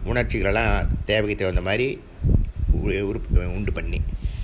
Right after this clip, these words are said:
இப்ப அது வந்து ரெண்டாவது பகுதியோட, அஹ், தலைமையில கூட அந்த முதல் பகுதி அந்த நேரத்துல செயல்பட்டுக்கலாம், செயல்ல வர்றப்ப. அதே சமயத்துல வந்து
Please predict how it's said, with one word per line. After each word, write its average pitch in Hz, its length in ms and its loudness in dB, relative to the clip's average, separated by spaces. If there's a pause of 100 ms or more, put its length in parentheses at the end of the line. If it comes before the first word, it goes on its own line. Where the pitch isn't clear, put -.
(300)
இப்ப 120 360 4
அது 175 300 4
வந்து 214 260 4
ரெண்டாவது 233 580 4
பகுதியோட, 196 480 2 (1000)
அஹ், 160 240 4
தலைமையில 196 500 6
கூட 220 200 4
அந்த 214 160 4
முதல் 190 220 4
பகுதி 170 240 4
அந்த 143 200 6
நேரத்துல 147 440 4 (300)
செயல்பட்டுக்கலாம், 113 640 4 (100)
செயல்ல 127 300 6
வர்றப்ப. 101 420 2 (680)
அதே 233 360 4
சமயத்துல 160 320 0
வந்து 147 600 4